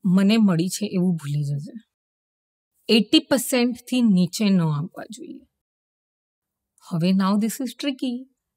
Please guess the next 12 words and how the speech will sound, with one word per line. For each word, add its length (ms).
કે 280
I 80
really 560
liked 440
him. 120
I 140
don't 280
want 180
to 100
lose, 320
uh, 1400
my 140